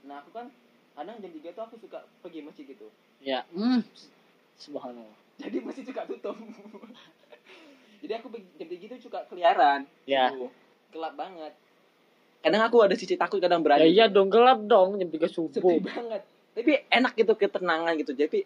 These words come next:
Speaker 2: Iya,
Speaker 1: aku
Speaker 2: betul,
Speaker 1: juga
Speaker 2: betul.
Speaker 1: rada rasa takut gitu kan.
Speaker 2: Betul.
Speaker 1: Jadi aku emang kasih tahu itu <laughs> doang ke bosan. Bosan aku keluar jam tiga untuk mencari udara segar. Stres. Gak niat cerita orang, ya. Gak, gak horor. Eh, gak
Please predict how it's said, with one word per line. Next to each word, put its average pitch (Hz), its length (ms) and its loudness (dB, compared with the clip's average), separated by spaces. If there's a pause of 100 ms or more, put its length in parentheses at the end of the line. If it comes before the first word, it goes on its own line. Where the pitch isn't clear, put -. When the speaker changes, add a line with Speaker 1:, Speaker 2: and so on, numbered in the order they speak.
(160)
Speaker 2:
Iya, 143 160 2
Speaker 1:
aku 123 80 -8
Speaker 2:
betul, 135 220 -2
Speaker 1:
juga 160 100 2
Speaker 2:
betul. 151 160 2
Speaker 1:
rada 143 160 0
rasa 135 320 -2
takut 135 320 -6
gitu 135 160 -4
kan. 110 240 -4 (1120)
Speaker 2:
Betul. 120 260 -4 (240)
Speaker 1:
Jadi 151 160 2
aku 185 160 2
emang 180 160 2
kasih - 160 -10
tahu 131 140 2
itu 135 120 -4
<laughs> - 60 -2
doang 185 160 6
ke - 240 -2
bosan. - 460 -4 (720)
Bosan 214 260 2
aku 208 240 0
keluar 202 160 6
jam 180 240 2
tiga 180 540 0 (840)
untuk 185 160 -20
mencari 190 240 -12
udara 185 320 -12
segar. - 320 -4 (400)
Stres. - 480 0 (480)
Gak 151 240 4
niat 170 140 4
cerita 156 180 2
orang, 143 240 -6
ya. 98 40 -16 (360)
Gak, 165 240 4
gak 160 80 8
horor. 170 220 6 (340)
Eh, 151 80 2
gak 160 160 -2